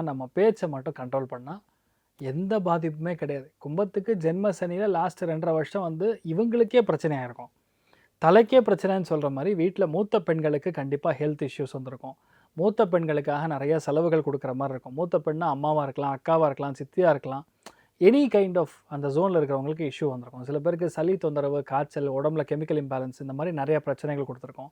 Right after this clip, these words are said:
நிறைய இடத்துக்கு அலைச்சல்கள், சும்மா, சும்மா, சும்மா, சும்மா அந்த என்ன சொல்றது, அன்சர்டனிட்டின்னு சொல்லுவோம். எதுவுமே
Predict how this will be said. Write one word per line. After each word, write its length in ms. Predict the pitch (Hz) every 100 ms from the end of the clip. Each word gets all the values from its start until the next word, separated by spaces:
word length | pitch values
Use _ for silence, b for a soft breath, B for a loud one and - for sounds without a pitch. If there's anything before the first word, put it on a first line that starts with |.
| 151
நிறைய 360 | 151 226 247 185
இடத்துக்கு 380 | 180 - 170 202 165
அலைச்சல்கள், 560 | 151 226 - 262 208 139 123 -
சும்மா, 200 | 160 185 170
சும்மா, 200 | 190 208 180
சும்மா, 180 | 160 180 -
சும்மா 200 | 185 214 214 143
அந்த 180 | 143 131 135
என்ன 140 | 202 -
சொல்றது, 260 | 160 143 139 151
அன்சர்டனிட்டின்னு 1000 | 240 233 285 254 - 226 196 151 160 170
சொல்லுவோம். 280 | 151 127 123 _ _ _ b -
எதுவுமே 280 | 151 180 208